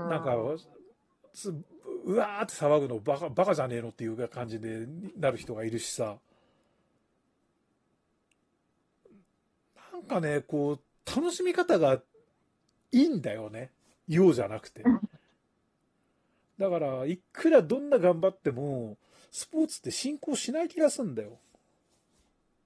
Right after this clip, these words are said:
Speaker 2: あー。
Speaker 1: うん。なんか黙って自分だけ楽しめばいいっていう。あ、だから、なんかそれを打破するなんかが欲しいよ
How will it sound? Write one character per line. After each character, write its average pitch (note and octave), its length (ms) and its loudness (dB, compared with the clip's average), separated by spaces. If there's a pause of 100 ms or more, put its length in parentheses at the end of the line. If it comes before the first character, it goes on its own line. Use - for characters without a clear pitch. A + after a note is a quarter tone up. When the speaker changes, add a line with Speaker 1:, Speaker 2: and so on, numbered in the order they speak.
(520)
Speaker 2:
あ C#3 880 -6 (120)
ー。 C#3 40 -10
Speaker 1:
う B2 40 -6 (960)
ん。 - 20 -10
な C4+ 80 -4
ん C#4 80 -8
か F3+ 120 0
黙 F3+ 240 2
っ A#3 80 -4
て - 80 -6
自 B2+ 160 -6
分 G3+ 160 -4
だ A3 100 0
け - 80 -6
楽 F#3 200 -4
し F#3 120 -8
め F3 80 0
ば C3 160 -4
い A2+ 120 -8
い - 20 -14
っ A2 40 -20
て - 220 -18
い A2 160 -12
う。 C#3 100 -18
あ、 - 140 -14
だ A#3 120 0
か F#3+ 60 -6
ら、 - 60 -12 (320)
な C#4 140 0
ん D4 40 -10
か F3+ 160 0
そ - 180 -6
れ E4 100 8
を D#4 80 6
打 D4 160 2
破 F4 180 -4
す - 220 -2
る D#3 100 2
な D3 160 0
ん E3+ 140 -6
か C#3+ 120 -6
が A2 100 -6
欲 A2 160 -10
し C3+ 160 -8
い A#2 40 -6
よ G2+ 80 -8